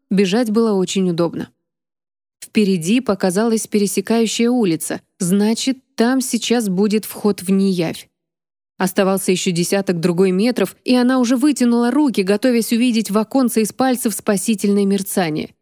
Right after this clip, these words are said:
И только выбежав на пустой, как ей показалось, перекресток, Тая вдруг увидела боковым зрением, как наперерез ей летит что-то звенящее и нелепое,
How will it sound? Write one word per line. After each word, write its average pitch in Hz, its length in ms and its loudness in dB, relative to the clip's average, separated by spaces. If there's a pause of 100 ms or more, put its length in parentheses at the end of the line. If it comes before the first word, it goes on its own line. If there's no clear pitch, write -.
(120)
И 233 80 -2
только 247 340 0
выбежав 202 480 0
на 208 140 2
пустой, 214 480 0
как 185 200 -4
ей 180 120 2
показалось, 185 540 0
перекресток, 226 680 0 (320)
Тая 254 320 2
вдруг 196 340 -2
увидела 220 400 2
боковым 202 440 0
зрением, 214 540 0 (300)
как 240 180 0
наперерез 233 600 2
ей 233 300 0
летит 190 300 0
что-то 214 320 0
звенящее 202 680 0
и 185 60 2
нелепое, 190 680 0